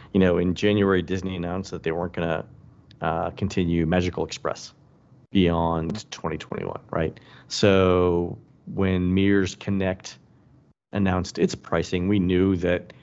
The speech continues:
you know, for most people, the value of Magical Express or the, the extra that they're gonna have to pay in twenty twenty-two is around a hundred and twenty dollars for a family of four round trip, right?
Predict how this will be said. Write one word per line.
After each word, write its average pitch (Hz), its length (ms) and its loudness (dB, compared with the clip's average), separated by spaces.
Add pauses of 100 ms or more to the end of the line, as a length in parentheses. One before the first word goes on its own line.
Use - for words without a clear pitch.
(200)
you 113 80 2
know, 90 60 0
for 104 120 0
most 95 340 0
people, 85 340 -6
the 92 120 -2
value 87 680 -2
of 90 340 -4
Magical 90 420 -4
Express - 560 -4
or - 60 -8
the, - 220 -4 (320)
the 117 180 2
extra 107 300 -2
that 95 140 -4
they're 95 80 0
gonna 92 100 2
have 90 80 -2
to - 80 -6
pay 95 200 -6
in 82 80 -4
twenty 87 260 -4
twenty-two 87 480 -4 (300)
is 131 120 -4
around 123 220 2
a 90 40 0
hundred 104 320 0
and 87 800 0
twenty 90 260 -2
dollars 85 260 0
for - 140 -6
a 85 60 -6
family 82 280 -8
of - 60 -10
four - 280 -6 (380)
round 80 180 -2
trip, - 160 -8 (420)
right? 80 180 -4